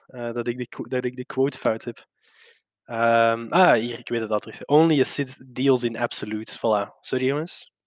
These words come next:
vergeef het mij. Ik maak af en toe wel eens een klein foutje. Ehm, bewijs dat ik mij nog altijd niet genoeg bezig hou met Star Wars en al die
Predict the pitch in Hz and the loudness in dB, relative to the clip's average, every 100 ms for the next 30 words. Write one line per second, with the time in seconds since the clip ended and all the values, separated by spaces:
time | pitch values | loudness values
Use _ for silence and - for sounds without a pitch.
0 | _ - 120 120 135 151 156 170 147 120 | _ -4 -2 0 0 -2 -12 -10 -10 -8
1 | 117 123 120 120 117 120 113 117 117 127 | -4 -4 -6 -6 -6 -6 -6 -8 -4 -6
2 | 135 165 _ - - - - - _ _ | -6 -12 _ -20 -20 -20 -20 -20 _ _
3 | - 113 110 113 113 117 _ _ - 127 | -10 -10 -8 -12 -16 -20 _ _ 0 4
4 | 147 143 139 - 131 127 123 123 127 123 | 4 4 2 0 -2 -2 -2 -4 2 2
5 | 120 120 120 123 117 113 113 113 113 110 | 2 -2 -8 -8 -6 -4 -4 -2 -2 -2
6 | 107 - 117 113 113 113 113 - - 117 | -6 -2 0 2 0 0 -2 -4 -6 -10
7 | 113 113 104 104 107 | -4 -2 -2 -6 -14